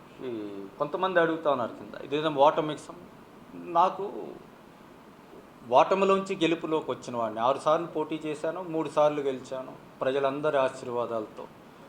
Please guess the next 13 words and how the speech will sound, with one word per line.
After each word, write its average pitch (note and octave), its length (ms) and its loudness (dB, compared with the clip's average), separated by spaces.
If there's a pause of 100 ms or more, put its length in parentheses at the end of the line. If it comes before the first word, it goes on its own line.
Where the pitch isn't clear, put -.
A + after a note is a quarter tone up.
(240)
ప్రజల C#3+ 300 2 (140)
నిర్ణయం F3 380 0 (580)
ఖచ్చితంగా F#3+ 580 0 (160)
ఎవరికైనా F3+ 500 2
శిరోధార్యం. A#2+ 600 -2 (800)
వాళ్ళు E3+ 400 4 (420)
ఇచ్చిన G#3 260 -2 (840)
ఆ - 20 6 (760)
నిర్ణయాన్ని F3+ 440 2 (100)
ఎవరైనా G#3 380 2 (280)
శిరస D3+ 260 -2 (140)
వహించాల్సిందే, B2 640 -2 (140)
గౌరవించాల్సిందే. A#2+ 880 0